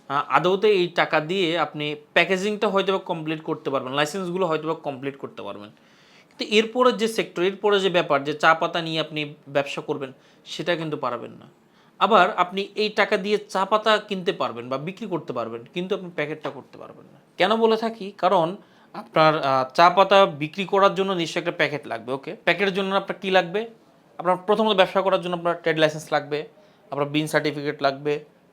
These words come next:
টিন লাগবে, আপনার যে প্যাকেট করবেন, প্যাকেটের বিএসটিএ লাগবে,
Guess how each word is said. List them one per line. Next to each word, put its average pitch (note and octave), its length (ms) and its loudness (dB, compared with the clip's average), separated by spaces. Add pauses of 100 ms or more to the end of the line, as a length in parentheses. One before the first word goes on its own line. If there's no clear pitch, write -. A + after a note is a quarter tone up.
(140)
টিন E3 200 0
লাগবে, C#3+ 540 2 (360)
আপনার D#3 160 0
যে D#3 120 0
প্যাকেট D#3 380 2
করবেন, D#3 200 -2
প্যাকেটের D3+ 320 0
বিএসটিএ D3 560 -2
লাগবে, C3+ 420 0